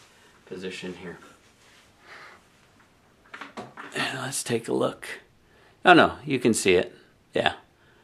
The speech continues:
Sitting where I was, it looked way darker. All right. Let's back out here.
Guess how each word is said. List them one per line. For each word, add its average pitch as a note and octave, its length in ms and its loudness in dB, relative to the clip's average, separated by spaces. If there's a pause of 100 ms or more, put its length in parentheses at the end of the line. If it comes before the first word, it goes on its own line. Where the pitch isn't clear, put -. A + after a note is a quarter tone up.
(420)
Sitting D3 360 8
where A#2 160 12
I G#2+ 100 10
was, G#2 400 6
it A2 100 2
looked G#2 300 4
way G2+ 320 4
darker. F#2 520 6 (2250)
All - 140 -16 (2750)
right. - 160 2
Let's A2 220 -4
back A#2 340 4
out B2+ 220 6
here. F3 360 4